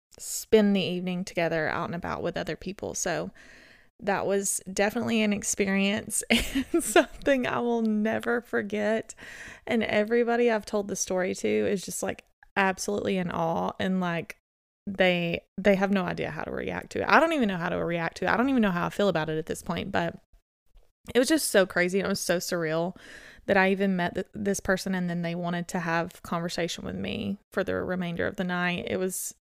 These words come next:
actually insane. But, uh, we did exchange numbers, and that is the end of that. <laughs> So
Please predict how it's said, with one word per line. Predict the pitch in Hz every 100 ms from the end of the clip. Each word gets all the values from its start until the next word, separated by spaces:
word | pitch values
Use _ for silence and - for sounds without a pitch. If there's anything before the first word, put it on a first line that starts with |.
| _ _ -
actually | 196 185 - - - 190 208
insane. | 208 208 - 196 226 214 - - - - - - _ -
But, | 226 214 202 - -
uh, | 214 202 196
we | 202
did | 220 214
exchange | - - 226 214 208 214
numbers, | 214 254 302 311 302 233
and | 196 190
that | 196 202
is | 196 185
the | -
end | 101 214 226 226
of | 226 220 208
that. | 185 165 156 160 - - -
<laughs> | - - -
So | 269 - 330